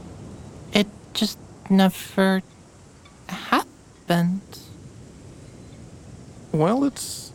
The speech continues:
Speaker 2: not that far out of the way to where else we're going, so if you want to, I, I say we go see the city.
Speaker 1: Mm.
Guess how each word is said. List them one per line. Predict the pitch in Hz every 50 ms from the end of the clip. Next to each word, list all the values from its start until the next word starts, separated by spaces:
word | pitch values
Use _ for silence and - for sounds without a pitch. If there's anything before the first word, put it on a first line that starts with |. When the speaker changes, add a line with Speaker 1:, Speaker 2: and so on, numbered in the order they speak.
| - - - - - - - - -
Speaker 2:
not | 165 180 226 269 311 - -
that | 196 214 247 -
far | - - 226 233 208
out | 196 202 202
of | 196
the | 185 170 160
way | 160 190 226 196 170 175 170 -
to | - 147
where | 143 147 147 143
else | 170 226 233 - -
we're | 143 123
going, | 135 123 120 131 151 185
so | 175 - 139 131 135 135 139 -
if | 156 143 - -
you | 170 151
want | 156 196 277 330 330 -
to, | - 170 196 240 262 - - - - - - - -
I, | - 123 127 135 139 151 - - - - -
I | 147
say | 143 - - 160 165
we | 175 175
go | 175 180
see | 175 - - 196
the | 202 196
city. | - - 302 311 - - - - - - - - - - - - - - - - - - - - - - - - - - - - - - - - - - - - - - - - - -
Speaker 1:
Mm. | 196 190 185